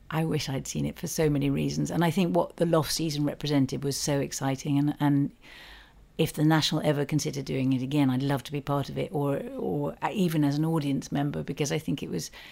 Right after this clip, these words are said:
it was so exciting. The National is such a bonkers building, and for them to have used every single possible space and give so many young actors and young directors and young writers the chance to just create something to fill those individual spaces, I think is so exciting.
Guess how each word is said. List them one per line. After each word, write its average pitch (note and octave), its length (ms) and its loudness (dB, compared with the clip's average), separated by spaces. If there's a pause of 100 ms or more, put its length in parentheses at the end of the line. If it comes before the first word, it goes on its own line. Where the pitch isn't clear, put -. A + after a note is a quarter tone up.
(220)
it F3+ 60 -8
was - 120 2
so F#3+ 240 6
exciting. E3 540 0
The D3 80 2
National D#3+ 380 2
is C#3 60 -2
such - 200 -4
a F3 60 -4
bonkers D#3+ 600 0
building, D3+ 460 0
and C3 100 0
for - 140 -8
them E3 300 -2
to E3 120 -2
have D#3 280 -4
used D#3 400 -4
every D#3 420 2
single C#3+ 400 -2
possible D3+ 460 -4
space - 580 -4 (400)
and D3+ 140 2
give D#3 180 0
so D#3+ 320 4
many D3 240 4
young D3 220 2
actors D3 420 -6
and C#3+ 160 2
young C#3+ 180 4
directors C#3 540 -2
and C#3 160 2
young D3 200 2
writers C#3+ 420 -2
the D#3+ 100 -8
chance D3+ 440 -2
to C#3 120 -8
just - 340 -8 (380)
create D#3+ 500 4
something C#3+ 380 -4
to D3 80 -6
fill - 300 0
those C#3 260 -2
individual D3 480 -4
spaces, D3+ 480 -4
I C3+ 40 -6
think E3 220 -4
is D#3+ 120 -4
so D#3 280 2
exciting. D#3 680 -6